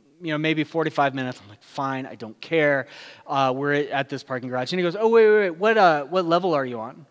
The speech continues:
"We're on the fifth level." "Oh, yeah, we can't get a wrecker up there." So what do I do? Uh, I, I don't know. It's like, click, fine, whatever.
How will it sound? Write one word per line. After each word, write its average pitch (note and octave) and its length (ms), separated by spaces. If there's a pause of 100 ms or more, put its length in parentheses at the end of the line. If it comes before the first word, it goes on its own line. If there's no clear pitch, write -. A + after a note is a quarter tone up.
(140)
"We're F3+ 120
on E3+ 100
the D3 80
fifth C3 200
level." B2 340 (720)
"Oh, F#3 80
yeah, F3+ 200
we F3 140
can't F#3+ 200
get F3+ 120
a D3 60
wrecker C3 340
up A2 120
there." A#2+ 300 (3500)
So - 240
what G3+ 320
do F#3+ 180
I D#3 140
do? C#3+ 640 (1600)
Uh, D3 60
I, C#3+ 340
I C#3 220
don't F3 140
know. E3 340
It's A#2+ 80
like, A2+ 180
click, B2+ 380
fine, G#2 400
whatever. G#2+ 360